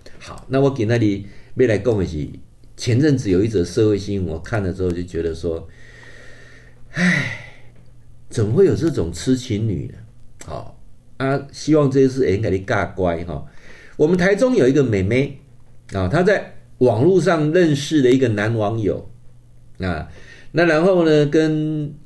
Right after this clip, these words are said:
男网友约在高雄的某一个百货公司的门口碰面，结果呢，她准时到了那边等，那个男生一直没有现身。好，我，我合理判断好不好？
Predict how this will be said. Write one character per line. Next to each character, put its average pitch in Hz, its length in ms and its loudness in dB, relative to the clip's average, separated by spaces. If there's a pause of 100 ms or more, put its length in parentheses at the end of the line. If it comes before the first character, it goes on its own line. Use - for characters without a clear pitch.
(160)
男 127 240 2
网 147 120 4
友 113 240 4
约 143 200 4
在 131 440 2 (280)
高 175 240 4
雄 101 240 0
的 104 100 2
某 95 260 0
一 127 40 2
个 131 100 2
百 90 340 -8
货 139 140 4
公 131 180 2
司 123 120 -2
的 107 100 2
门 95 140 -2
口 92 160 -4
碰 104 220 -6
面， 101 320 -8 (880)
结 240 180 2
果 180 200 4
呢， 156 160 2
她 190 160 2
准 117 340 2
时 98 240 -4
到 135 280 2
了 117 120 0
那 120 120 -2
边 120 400 0
等， 71 240 -4 (880)
那 139 120 4
个 127 100 4
男 104 180 0
生 98 220 -4
一 139 100 -2
直 101 280 -4
没 85 560 -4
有 78 180 -2
现 85 320 -6
身。 67 260 -12 (720)
好， 67 220 -12
我， 107 280 0
我 113 140 2
合 139 240 2
理 147 140 2
判 127 240 -2
断 117 160 2
好 82 100 -2
不 104 60 2
好？ 92 200 -4